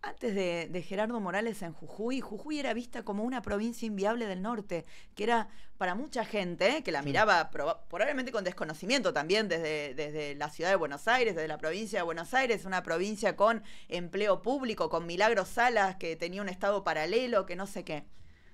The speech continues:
Speaker 1: Llegó, construyó, primero, paz y orden social, ¿no? Paz y orden social. En el desorden es muy difícil crecer. Y luego un plan de desarrollo.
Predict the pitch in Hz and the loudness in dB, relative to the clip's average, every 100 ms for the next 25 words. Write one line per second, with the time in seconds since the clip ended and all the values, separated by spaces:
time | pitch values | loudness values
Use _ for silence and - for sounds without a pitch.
0 | - - - - - - - - - 240 | -20 -20 -20 -20 -20 -20 -20 -20 -6 -2
1 | 254 311 294 262 214 208 220 214 254 254 | 4 4 2 0 0 0 0 4 6 4
2 | 240 - 226 233 294 359 349 - - - | 0 -4 0 2 2 2 -2 -4 -10 -12
3 | - - - 254 285 - - - 190 196 | -16 0 6 6 4 -6 -10 -2 8 10
4 | 196 185 165 - 151 - 139 123 120 147 | 10 6 0 -2 -6 -4 -4 -4 -8 -6
5 | 165 285 262 196 220 208 190 180 165 151 | -4 -4 -2 2 2 2 0 2 0 -4
6 | - 147 160 180 190 202 277 277 254 202 | -2 -2 0 0 -2 0 2 4 2 2
7 | 208 202 196 180 185 160 156 - 139 135 | 0 0 -2 -2 -2 -2 -4 0 0 -2
8 | - - - - - - - 302 381 285 | -8 -14 -18 -20 -20 -16 -8 -2 0 2
9 | 247 277 269 214 190 196 269 214 165 | 4 8 8 6 6 6 4 2 -2